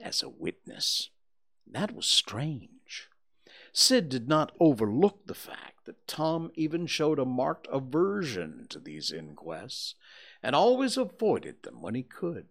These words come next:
Sid marveled, but said nothing. However, even inquests went out of vogue at last, and ceased to torture Tom's conscience. Every day or two,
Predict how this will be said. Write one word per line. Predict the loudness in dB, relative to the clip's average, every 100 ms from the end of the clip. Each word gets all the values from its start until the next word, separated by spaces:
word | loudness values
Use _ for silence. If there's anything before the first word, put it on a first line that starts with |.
| _ _ _ _ _ _ _ -2
Sid | 4 4 2
marveled, | 4 8 6 4 -6 -18 -6
but | -4 -4 _ _ -2
said | 0 0 -2
nothing. | -8 -8 -12 -20 _ _ _ _ _ _ _
However, | 0 4 4 2 -2 -2
even | 0 0 -4
inquests | -6 -6 -6 -6 -10 -8 -8 -10 -8 -10 -8
went | -8 -6
out | -8
of | -10 -8
vogue | -2 -2 -2 -4
at | -8 -8
last, | -10 -10 -12 -16 _ _ _ _ _
and | -12 -2
ceased | 2 2 2 -2 -6 -8 _ _
to | -16 -14
torture | -8 -6 -6 -10 -12 -14
Tom's | -16 -14 -14 -12 -8 -8
conscience. | -12 -20 -16 -16 -16 -10 -10 -10 _ _ _ _ -20 -20 -20 -6 2
Every | 2 4
day | 6 6
or | 4 0
two, | -8 -12 -18